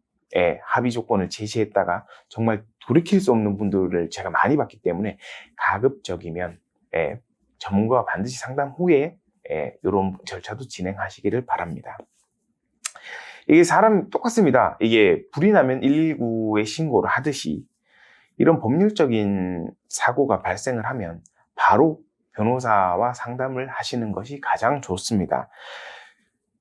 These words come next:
그리고 전문가들은 이제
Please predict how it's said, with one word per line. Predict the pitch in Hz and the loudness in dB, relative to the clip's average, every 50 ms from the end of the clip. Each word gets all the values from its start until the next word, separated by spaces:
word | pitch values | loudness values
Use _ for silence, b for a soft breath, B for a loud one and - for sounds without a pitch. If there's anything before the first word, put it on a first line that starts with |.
| _ _ _ _ _ _ - | _ _ _ _ _ _ 2
그리고 | - 165 165 180 151 139 135 139 151 - | 4 6 6 6 6 6 4 4 2 0
전문가들은 | - - 113 110 117 139 156 165 185 190 170 151 135 143 156 170 175 170 - _ - | -2 -2 0 2 4 4 4 4 4 4 4 2 0 0 0 0 -4 -8 -12 _ -10
이제 | 113 95 - 104 117 147 156 | -8 0 2 2 2 2 0